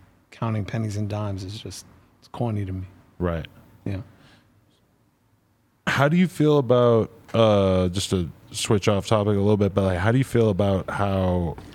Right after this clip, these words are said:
Speaker 2: crazy the reception has been for the new Nas album? And how do you feel about it on a personal level?
Speaker 1: I'm so happy for him.
Speaker 2: Right.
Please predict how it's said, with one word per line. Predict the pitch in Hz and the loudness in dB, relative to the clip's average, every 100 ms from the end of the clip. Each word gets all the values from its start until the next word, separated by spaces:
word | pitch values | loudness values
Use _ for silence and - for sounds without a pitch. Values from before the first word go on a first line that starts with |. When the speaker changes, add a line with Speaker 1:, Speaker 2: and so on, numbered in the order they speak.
| - - - _ _ _ _ _ _ _ _ | -20 -20 -20 _ _ _ _ _ _ _ _
Speaker 2:
crazy | - 104 101 101 87 | -4 0 2 2 0
the | 82 87 | 0 0
reception | 85 87 85 73 - - 104 - - 95 | 0 -2 -2 -4 -6 -2 -4 -4 -4 -2
has | 82 90 | -2 -4
been | 82 90 85 85 | -4 -4 -2 -4
for | - 98 92 90 | -4 -2 0 -2
the | 82 85 | -4 -4
new | 87 90 | -2 0
Nas | 82 85 85 78 | -2 -4 -4 -6
album? | 78 73 64 - - | -8 -10 -14 -18 -12
And | 98 95 | -6 -2
how | 104 | -2
do | 98 | -2
you | |
feel | 90 107 92 | -2 -2 -2
about | 90 | -2
it | |
on | 85 | -4
a | 78 | -4
personal | 98 90 87 80 | -6 -6 -8 -8
level? | 76 76 - _ - | -8 -12 -16 _ -6
Speaker 1:
I'm | 127 127 | -2 0
so | 143 117 | 0 0
happy | 110 104 107 | 0 -4 -6
for | - | -6
him. | 113 - - _ | -6 -8 -14 _
Speaker 2:
Right. | 95 95 80 | 0 2 0